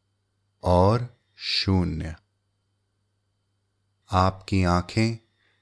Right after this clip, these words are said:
धीरे से बंद होने के लिए तैयार है, इसलिए उन्हें बंद होने दें और आप देखेंगे ये ऐसा करते ही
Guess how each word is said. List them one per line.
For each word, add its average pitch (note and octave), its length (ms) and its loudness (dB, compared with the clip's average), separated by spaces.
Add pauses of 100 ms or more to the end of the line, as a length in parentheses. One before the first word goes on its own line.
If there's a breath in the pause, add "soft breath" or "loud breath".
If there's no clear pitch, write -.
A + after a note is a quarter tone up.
(140)
धीरे B2 460 0
से - 180 -2
बंद G#2 300 0
होने G2 340 2
के G2 180 -2
लिए G2+ 160 0
तैयार E2+ 580 -2
है, E2 160 -6 (1200)
इसलिए F2+ 720 -2 (420)
उन्हें G#2+ 320 0
बंद A2 240 2
होने E2+ 380 0
दें D#2 280 -8 (1600)
और F2+ 200 4
आप G2+ 280 6
देखेंगे F#2+ 640 0 (800)
ये D#2+ 140 0
ऐसा D#2+ 300 0
करते F2 400 0
ही G2+ 340 2